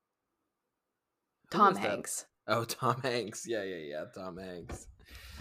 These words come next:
Speaker 1: Um,
Speaker 2: Yeah.
Speaker 1: anyway, sorry. Wow, you, so your dish to the potluck was White Claws at Thanksgiving. That's very good, I E. And it, was it
Speaker 2: Mm-hmm.
Speaker 1: the regulars or Surf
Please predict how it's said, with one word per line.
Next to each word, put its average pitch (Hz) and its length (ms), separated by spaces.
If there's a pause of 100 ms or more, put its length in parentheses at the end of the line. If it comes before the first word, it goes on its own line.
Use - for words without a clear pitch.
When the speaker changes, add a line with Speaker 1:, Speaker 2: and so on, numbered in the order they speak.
(240)
Speaker 1:
Um, 113 300
Speaker 2:
Yeah. 95 200 (460)
Speaker 1:
anyway, 101 440
sorry. 98 320
Wow, 92 360
you, 107 180
so 110 220
your 110 260
dish 104 680
to 101 100
the 92 100
potluck 87 500
was 87 240
White 82 280
Claws 73 400
at 73 140
Thanksgiving. 82 500
That's 95 220
very 69 240
good, 71 200
I 69 140
E. 73 220 (320)
And 120 180
it, 113 100
was 117 180
it 113 80
Speaker 2:
Mm-hmm. - 40
Speaker 1:
the 90 120
regulars 104 840
or 87 320
Surf - 420